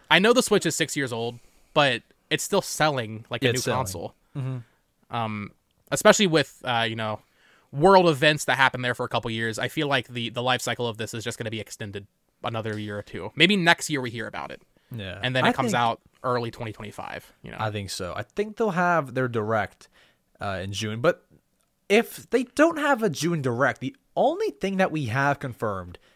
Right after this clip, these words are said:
Speaker 2: uh, actually, I mean, nothing is confirmed, but we have Metroid Prime four, which if they announce in June, you know,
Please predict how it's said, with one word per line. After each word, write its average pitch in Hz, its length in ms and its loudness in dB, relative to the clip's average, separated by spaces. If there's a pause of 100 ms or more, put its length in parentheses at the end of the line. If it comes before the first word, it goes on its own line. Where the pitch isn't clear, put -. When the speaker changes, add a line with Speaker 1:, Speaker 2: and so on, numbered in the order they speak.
(360)
Speaker 2:
uh, 113 220 0
actually, 185 300 6
I 185 60 2
mean, 147 380 0
nothing 208 240 2
is 139 120 -2
confirmed, 104 600 2
but 107 180 -2 (500)
we 147 160 -4
have 160 500 2 (600)
Metroid 196 540 2
Prime 170 280 4
four, 127 280 2
which 120 160 0
if 147 160 0
they 202 100 4
announce 202 360 0
in 170 140 0
June, 123 400 0
you - 120 -14
know, - 40 -20